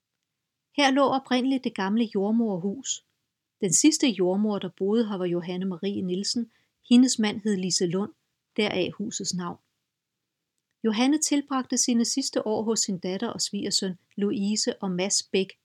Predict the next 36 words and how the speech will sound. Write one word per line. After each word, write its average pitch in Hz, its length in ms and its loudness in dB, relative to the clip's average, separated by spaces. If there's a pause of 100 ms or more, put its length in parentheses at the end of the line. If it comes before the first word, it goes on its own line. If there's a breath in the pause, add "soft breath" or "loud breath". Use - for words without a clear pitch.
i 196 60 -6
Søbo 190 480 0
Lykker. 180 320 -4 (1080)
Svend 226 240 6
Lehmann 262 420 4
skriver 262 340 2
i 233 80 4
sine 208 240 0
erindringer: 220 540 -2 (920)
"Jeg 190 140 0
tilbragte 196 580 2
som 190 240 0
barn 196 320 2
mange 196 340 2
timer 196 420 2
hos 185 240 -2
Mads 185 220 -2
Bæk, 202 320 0 (320)
der 202 60 -2
var 175 140 0
en 175 60 -4
stor - 440 2
børneven 190 560 0 (100)
og 202 160 -4
gerne 190 340 0
ville 196 160 -4
fortælle 185 360 -2
historier. 185 540 -4 (920)
Men 202 120 -2
først 214 380 2 (100)
skulle 220 200 2
han 196 100 2
have 185 140 2
sig 196 140 -2
en 185 80 -2
skrå. - 420 0